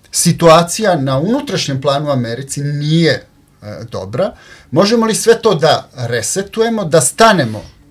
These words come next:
na svoje noge, da vratimo, da ne budemo više globalisti, već što bi rekao Trump sad da budemo malo nacionalisti, da vratimo naše poslove i našu, e, našu industriju,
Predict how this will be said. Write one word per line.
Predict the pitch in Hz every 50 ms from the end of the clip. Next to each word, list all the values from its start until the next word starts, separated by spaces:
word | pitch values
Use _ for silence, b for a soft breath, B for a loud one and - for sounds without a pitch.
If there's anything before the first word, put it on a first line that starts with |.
| - - -
na | 127 127
svoje | 123 - - 147 143 135 120
noge, | 113 123 143 175 170 196 196
da | 165 175 185
vratimo, | 165 170 214 254 269 254 180 - - - 143 135 135 131
da | 131 156
ne | 175 196 196
budemo | 214 240 220 214 190 185
više | 208 190 - 165 143
globalisti, | 123 131 123 110 113 110 107 120 151 165 - - - 208 233 247 b b b b b b b b b b b b b b _ _ _ _ -
već | 127 127 123 -
što | - - 135 127
bi | 127 127
rekao | 143 139 135 - 120
Trump | - - 139 127 123 -
sad | - - 131 120
da | 123 117
budemo | 113 131 127 104 123 113 113
malo | 107 113 120 120 117 107
nacionalisti, | 107 107 101 - - 113 104 98 90 98 127 160 170 - - - 226 226 B B B B B -
da | 131 170
vratimo | 165 160 208 254 277 254 180 - - 156 147 147 143
naše | 156 160 131 - 156 135
poslove | - - 156 156 139 - - - 131 120 110 117 117 - -
i | 120 117
našu, | 120 127 127 - - - 117
e, | - - _ - _ _ - 117 113 117 - - -
našu | 123 131 139 131 - 127
industriju, | 120 113 110 123 123 120 - - 139 156 127 101